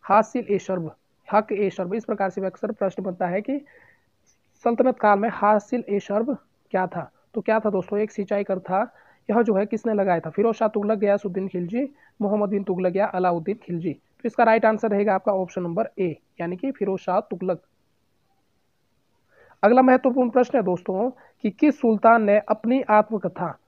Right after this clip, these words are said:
फतुहात ए फिरोज शाही लिखी? तो किसने लिखी दोस्तों? फतुहात ए फिरोज शाही। बलवन ने, अलाउद्दीन खिलजी ने, मोहम्मद बिन तुगलक ने या फिरोज, फिरोज तुगलक?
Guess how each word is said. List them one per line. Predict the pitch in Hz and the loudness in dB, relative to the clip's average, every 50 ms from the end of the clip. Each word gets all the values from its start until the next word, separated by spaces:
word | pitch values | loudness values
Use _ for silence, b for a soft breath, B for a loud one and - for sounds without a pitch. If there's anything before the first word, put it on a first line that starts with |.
| _ _ - | _ _ -6
फतुहात | 208 208 - 254 240 214 - 208 214 214 - - | -6 -4 0 0 0 2 2 2 2 2 0 -2
ए | 196 202 | -2 -2
फिरोज | 208 - 202 185 185 185 175 | -2 -2 -2 -2 -2 -2 -4
शाही | - 185 170 160 165 240 277 262 - _ - | -4 -4 -4 -2 -2 -4 -4 -6 -8 _ -12
लिखी? | 170 170 165 - - 208 180 - - b b b b b b b | -10 -10 -10 -8 -8 -8 -8 -8 -10 b b b b b b b
तो | 240 190 | -6 -4
किसने | - 240 - 269 262 | -4 -2 0 2 2
लिखी | 233 226 214 - 214 | 2 2 0 0 -2
दोस्तों? | 208 185 180 - 220 240 254 | -2 -2 -2 -2 -2 -4 -2
फतुहात | - - 214 - - 233 202 165 196 196 196 196 - - - | -2 -4 -4 -2 -2 -4 -2 0 2 0 0 0 -4 -6 -4
ए | 196 208 | -2 -2
फिरोज | 214 - 202 190 190 185 175 | -2 -2 -4 -4 -4 -4 -6
शाही। | - - 170 165 165 180 165 | -6 -6 -4 -4 -4 -4 -6
बलवन | 151 156 170 185 202 208 214 214 | -8 -8 -6 -4 -2 -2 -2 -2
ने, | 208 226 254 262 - _ _ _ _ - | -4 -4 -6 -6 -8 _ _ _ _ -2
अलाउद्दीन | 190 196 196 190 190 180 208 202 - | 0 0 2 0 0 -2 -4 -6 -6
खिलजी | - - 185 185 185 208 190 | -6 -8 -8 -6 -6 -6 -4
ने, | 180 196 226 262 - _ _ _ - | -2 -2 -4 -4 -6 _ _ _ -4
मोहम्मद | 196 185 190 190 185 185 170 | -2 -2 -2 -2 -2 -2 -2
बिन | 185 175 175 | -2 -4 -4
तुगलक | - 170 175 180 180 170 | -6 -8 -6 -4 -4 -4
ने | 170 170 165 | -4 -4 -4
या | 170 190 254 269 | -2 -2 -2 -4
फिरोज, | - - 180 175 175 - - - 180 - - | -4 -6 -6 -6 -8 -10 -14 -18 -20 -12 -8
फिरोज | - 185 202 247 247 - _ - | -6 -4 -2 -2 -4 -6 _ -12
तुगलक? | 180 160 165 165 143 | -8 -6 -6 -6 -8